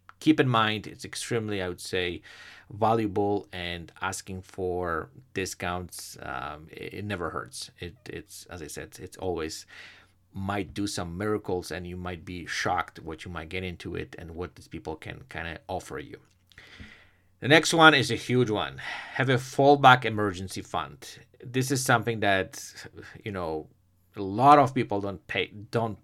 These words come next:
pay attention to. They never do that, and they just running from month to month, and they hope they're gonna be able to, you know, pay the bills at the end of the month. So having at least, I would say, between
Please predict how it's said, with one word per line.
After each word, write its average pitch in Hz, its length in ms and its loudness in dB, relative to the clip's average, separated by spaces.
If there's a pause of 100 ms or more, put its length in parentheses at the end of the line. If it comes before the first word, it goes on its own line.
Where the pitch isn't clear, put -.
pay 117 200 0
attention 143 480 2
to. 135 180 4
They 113 120 0
never 95 260 -2
do 123 160 2
that, 110 320 2
and 92 220 -8
they 92 100 -4
just 85 280 -8
running 110 420 -4
from 95 240 -10
month 101 280 -6
to 101 100 -8
month, 98 380 -4 (640)
and 95 360 -4
they 92 100 0
hope 98 320 -2
they're 95 120 -6
gonna 92 200 -6
be 90 220 -10
able 98 460 -2
to, 87 520 -6
you 90 80 -12
know, 80 240 -12
pay 104 160 0
the 98 100 0
bills 90 300 -4
at 85 140 -6
the 87 80 -4
end 85 120 -6
of 76 100 -12
the 90 80 -8
month. 76 440 -10
So 95 400 0 (540)
having 135 640 4
at 110 320 -4
least, 127 480 2
I 95 100 -2
would 104 180 -2
say, 139 260 2
between 113 580 -4